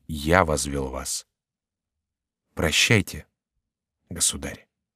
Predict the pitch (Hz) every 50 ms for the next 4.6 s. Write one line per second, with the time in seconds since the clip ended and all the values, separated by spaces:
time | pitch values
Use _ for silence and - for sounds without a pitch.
0 | _ _ _ _ _ _ _ _ _ _ _ _ _ _ _ _ _ _ _ _
1 | _ _ _ _ _ _ _ _ _ _ _ _ _ - 80 92 151 202 196 180
2 | - 175 175 - - 135 - - 135 127 120 123 107 - - - 143 139 131 117
3 | 117 117 113 110 - 107 110 104 95 - 104 95 - - 104 104 101 92 - -
4 | 90 - - - - - 131 135 - - 156